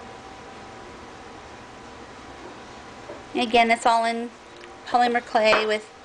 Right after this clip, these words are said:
um, great, I can't think. <laughs>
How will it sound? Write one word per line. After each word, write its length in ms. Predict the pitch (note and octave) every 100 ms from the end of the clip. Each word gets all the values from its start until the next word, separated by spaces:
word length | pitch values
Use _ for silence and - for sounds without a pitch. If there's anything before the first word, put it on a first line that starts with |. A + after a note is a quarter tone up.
| - - - - - - - - - -
um, 560 | A3 G#3+ G#3 G#3 G#3 G3+ - - - - - - - - - - - - - - - - - - - - - - - - - - - - - -
great, 120 | F#3
I 40 |
can't 240 | F3 F#3+ -
think. 160 | F#2+ -
<laughs> 580 | - A3 C#4+ D4+ B3+